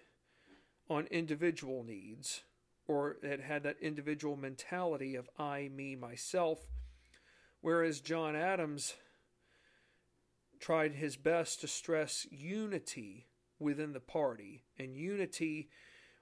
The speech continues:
uh, that did not center around any hardcore mottos or ideals behind, um,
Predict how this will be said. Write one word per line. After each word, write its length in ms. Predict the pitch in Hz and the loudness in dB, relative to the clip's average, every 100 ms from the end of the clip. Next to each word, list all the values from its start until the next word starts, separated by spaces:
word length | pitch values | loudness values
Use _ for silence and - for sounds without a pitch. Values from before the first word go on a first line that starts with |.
| _ _ _ _ - | _ _ _ _ 0
uh, 260 | 147 131 139 - - - | 2 2 -2 -10 -16 0
that 260 | 147 143 - - - _ - | 2 2 -4 -20 -20 _ -6
did 180 | 151 143 | -4 0
not 240 | 151 160 | 0 -2
center 480 | - - 160 156 156 | -4 -2 -2 2 2
around 500 | 160 143 143 143 143 - | 4 0 0 0 -2 -4
any 300 | 147 143 135 - - | -4 -4 -8 -14 -4
hardcore 680 | 156 160 147 - 147 139 123 - | 4 4 2 -4 0 0 -2 -6
mottos 760 | 135 151 175 160 165 160 156 - | -2 2 4 4 4 0 -2 -2
or 240 | 143 - | -2 0
ideals 840 | 139 135 131 160 156 151 147 - - _ _ - _ _ | -2 -2 0 2 4 2 0 -4 -8 _ _ -20 _ _
behind, 560 | 147 139 156 147 147 147 | -4 0 0 0 -2 -2
um, 380 | 147 135 131 | 2 2 0